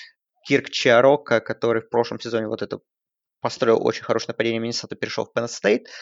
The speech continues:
Э, вот, э, всё равно, ну, Миннесота интересная программа, конкурентоспособная. Я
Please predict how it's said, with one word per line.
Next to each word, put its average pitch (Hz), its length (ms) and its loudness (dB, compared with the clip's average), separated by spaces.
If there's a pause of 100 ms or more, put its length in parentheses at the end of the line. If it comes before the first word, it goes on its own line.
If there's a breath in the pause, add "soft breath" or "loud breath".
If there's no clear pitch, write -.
(580 loud breath)
Э, 139 520 6
вот, 139 440 2 (120)
э, 120 920 4
всё - 200 -4
равно, 226 220 -2
ну, 240 260 -2
Миннесота 247 560 2
интересная 175 460 2
программа, 175 360 4
конкурентоспособная. 131 1200 2
Я 117 40 2